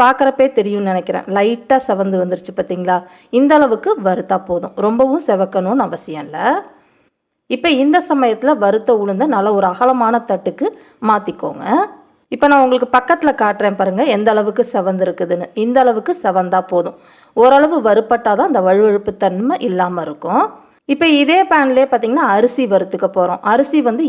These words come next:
எடுத்த கப்லயே அரை கப்பு, அதாவது கால் கப் அளவுக்கு பச்சரிசி எடுத்திருக்கிறேன். நீங்க டம்ளர்ல அளந்திருந்தீங்க அப்படின்னா, அதுலயே பாதி அளவுக்கு பச்சரிசி, அப்படி இல்லைன்னா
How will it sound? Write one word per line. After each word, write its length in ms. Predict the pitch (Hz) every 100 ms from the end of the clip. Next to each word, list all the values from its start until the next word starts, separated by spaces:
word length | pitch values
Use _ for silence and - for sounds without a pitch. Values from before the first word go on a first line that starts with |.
| 214
எடுத்த 280 | 208 269 285 277
கப்லயே 380 | 208 196 202 339 -
அரை 120 | 190 175 180
கப்பு, 240 | - 180 - - _ 208
அதாவது 280 | 220 220 349 -
கால் 300 | 208 214 233 233
கப் 180 | 233 233
அளவுக்கு 400 | 208 190 185 311 453 - _ _ -
பச்சரிசி 480 | 240 240 254 226 208 196
எடுத்திருக்கிறேன். 520 | 185 190 185 185 -
நீங்க 160 | 226 226 226
டம்ளர்ல 440 | 226 247 294 277 254
அளந்திருந்தீங்க 560 | 220 220 226 214 214 226 226
அப்படின்னா, 320 | 190 190 302 - - - -
அதுலயே 340 | 214 262 302 392 -
பாதி 320 | 208 202 202 208
அளவுக்கு 340 | 190 190 190 403
பச்சரிசி, 500 | 330 302 226 208 196 381 214
அப்படி 180 | - 208
இல்லைன்னா 220 | 196